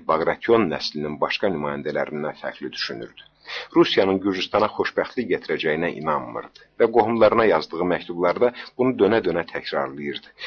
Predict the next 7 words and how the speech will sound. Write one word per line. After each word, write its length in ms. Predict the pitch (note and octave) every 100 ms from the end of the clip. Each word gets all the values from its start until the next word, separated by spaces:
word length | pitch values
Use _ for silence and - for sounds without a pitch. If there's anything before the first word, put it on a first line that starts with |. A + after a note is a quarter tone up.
| - -
"Gürcüstanın 680 | - F#2+ F#2 F#2+ - F#2+ G2+
taleyini 680 | G2 F#2 F2+ F2+ F2+ G2 F#2+
düşünün. 440 | - E2 D2+ C2+ B1
Siz 360 | - G#2 A2+ F2+
Rusiyadan 680 | F2+ A2 - G2+ F#2+ G2 F#2+ E2+
nə 120 | G#2
gözləyirsiniz? 880 | A#2+ C3 A#2 A#2 A2+ F2+ - C2+ -